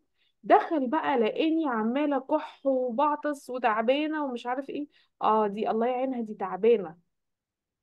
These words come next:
Speaker 1: فانا مش ه-، مش هقول ايه، يعني هو بقى
Speaker 2: بس
Speaker 1: لو، لو
Speaker 2: الأساس
Speaker 1: برضو ما
Speaker 2: موجود.
Speaker 1: عندوش دم وشايف ان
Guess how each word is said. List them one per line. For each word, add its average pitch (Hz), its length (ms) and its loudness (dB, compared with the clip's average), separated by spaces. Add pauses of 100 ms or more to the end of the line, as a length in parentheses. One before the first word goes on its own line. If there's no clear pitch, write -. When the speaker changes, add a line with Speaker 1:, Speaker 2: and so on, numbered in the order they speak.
Speaker 1:
فانا 254 580 0
مش 214 340 -6
ه-، 208 320 -2
مش 208 520 -10
هقول 254 240 0
ايه، 247 300 -8
يعني 190 160 -4
هو 240 120 10
بقى 233 140 4
Speaker 2:
بس 226 180 0
Speaker 1:
لو، 220 60 4
لو 196 40 4
Speaker 2:
الأساس 214 360 0
Speaker 1:
برضو 247 260 6
ما - 20 2
Speaker 2:
موجود. 269 120 4
Speaker 1:
عندوش 233 340 4
دم 269 320 6
وشايف 233 720 2
ان 269 160 2